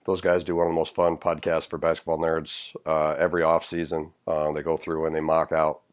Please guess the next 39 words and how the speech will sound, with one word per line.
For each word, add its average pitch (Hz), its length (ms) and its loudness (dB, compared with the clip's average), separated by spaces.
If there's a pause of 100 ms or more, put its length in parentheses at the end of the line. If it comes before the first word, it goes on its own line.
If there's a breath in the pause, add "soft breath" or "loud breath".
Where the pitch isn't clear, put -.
the 85 100 -4
entire 85 420 2
summer, 80 640 0
uh, 73 240 2
for - 160 -4
doing 73 400 -8
trades 85 520 0
and 73 200 -8 (480 loud breath)
free 95 160 0
agent 80 140 -4
signings 85 580 4
and, 78 240 -2
and 76 100 -4
do 92 140 0
a - 20 2
nice 85 240 2
job 78 380 2
of, 76 420 -4
uh, 78 320 0
accurately, 82 760 0 (520 soft breath)
I 85 160 4
think, 80 560 -2
um, 78 280 0
laying 82 320 4
out 78 220 4
what 82 280 -2
the 82 260 -6
market 82 340 0
is 78 80 -10
going 82 160 0
to 78 80 -2
look 80 160 -4
like 80 160 0
for 82 100 -8
teams 80 560 -6
and, 76 460 -2 (420 soft breath)
uh, 76 220 2
what 73 380 -2
the, 82 400 -4